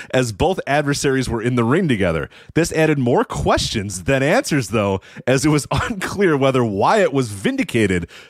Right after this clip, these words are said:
by the Southern turn of events. Regardless of Uncle Howdy's involvement, Knight emerged on the December thirtieth edition of The Blue Brand as Wyatt was apologizing for snapping and attacking a cameraman the week prior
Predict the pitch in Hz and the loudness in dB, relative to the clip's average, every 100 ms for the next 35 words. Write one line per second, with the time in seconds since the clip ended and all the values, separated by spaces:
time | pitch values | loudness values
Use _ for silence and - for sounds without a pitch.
0 | - 117 110 - - 117 113 117 117 123 | -4 -2 -2 -4 -2 0 0 -2 -2 -4
1 | - 101 95 98 98 92 90 90 95 64 | -4 -2 -2 0 0 0 2 2 0 -2
2 | - - - - - - 117 90 117 156 | -10 -10 -16 -20 -20 -2 -2 2 2 2
3 | 220 277 - 139 - 151 202 - 269 - | 0 -2 -2 -2 -2 -4 -2 -2 -4 -2
4 | 180 180 180 147 135 107 131 175 107 104 | 0 2 0 0 -2 0 0 2 2 0
5 | 95 101 117 - 233 185 143 131 107 110 | 0 0 0 0 0 0 2 2 2 0
6 | 98 107 - 123 160 190 147 143 127 107 | -2 -4 -2 -2 0 0 2 2 2 0
7 | 127 - 110 104 98 - - - 98 120 | 0 -2 -4 -2 -2 -6 -20 -10 0 0
8 | 101 196 247 120 107 98 101 - - - | 2 2 2 0 0 -2 -4 -8 -16 -2
9 | 143 120 120 147 175 165 139 123 - 156 | 0 0 0 2 2 2 0 -2 -4 0
10 | 208 180 135 120 120 113 113 - 117 127 | 0 2 2 2 -2 -2 -4 -4 -2 0
11 | 135 117 110 104 95 - 113 - 95 - | 0 0 0 -2 -6 -4 -4 0 -2 0
12 | 127 113 90 90 92 - 113 113 80 | -4 -2 -2 0 -2 0 0 0 -2